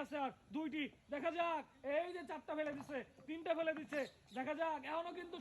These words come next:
সময় আছে, চাচির কিন্তু সময় এখনো আছে। এই তো সুন্দর, সুন্দর খেলা হচ্ছে কিন্তু, চাচি কিন্তু খুবই ভালো খেলতেছে। হ্যাঁ, হ্যাঁ, এই রে, একটুর জন্য, একটুর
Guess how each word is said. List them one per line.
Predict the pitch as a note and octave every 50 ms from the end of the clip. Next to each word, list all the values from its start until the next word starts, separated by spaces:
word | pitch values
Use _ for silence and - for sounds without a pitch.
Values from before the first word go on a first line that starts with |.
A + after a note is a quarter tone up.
| -
সময় | C#4 D#4 D#4+ D#4 D4+ D4+ C4+
আছে, | - D4 C4+ A#3 - - - - - - - - - -
চাচির | C4+ C4+ - C#4+ D#4+ C#4 A#3+
কিন্তু | D#4 D4+ D#4+ C#4+ C4
সময় | D4+ D4+ D4+ D4 D4
এখনো | B3+ D#4+ D#4 D#4 D4+
আছে। | - D#4+ E4+ F4+
এই | F#4+ F#4+ F#4
তো | F#4 D4 - F#4
সুন্দর, | F4+ F4 F4 F#4 F4 E4 C#4+ G#3+ - - - - - - - -
সুন্দর | - F4+ F4+ F4 F4+ E4+ E4+
খেলা | E4+ E4+ E4 D#4
হচ্ছে | D#4+ D#4+ - D#4+ D#4
কিন্তু, | D#4 B3+ D4+ C#4 A3+ - - D4 E4+ D#4+
চাচি | C#4 C4+ D4 E4 D4
কিন্তু | C#4+ C#4+ D#4
খুবই | A#3 D#4+ D#4 C#4+
ভালো | C4+ C#4+ C#4+ C#4+
খেলতেছে। | D4+ C4 D4 D4+ G#3+ E4 D#4 B3+ - - E4 D4+ A#3+
হ্যাঁ, | C#4 E4 F4+ F#4+ F#4 F4+ - G3+ - - -
হ্যাঁ, | - F4 - - E4+ F#4
এই | G4+ G#4 G#4 G4+ G4 F#4+ F#4+ F4+ -
রে, | - - E4+ - - E4+ E4 E4 D#4 D#4 D4+ D4 C4+ C4+ C4+
একটুর | C4+ - - - - D4+ A#3+ D4+
জন্য, | C#4 C4+ C4 C4 B3 - - - - - - - - - - - - - - - - - - - - - - - - - - - - - - - D#4+ D#4+
একটুর | - - E4 D#4+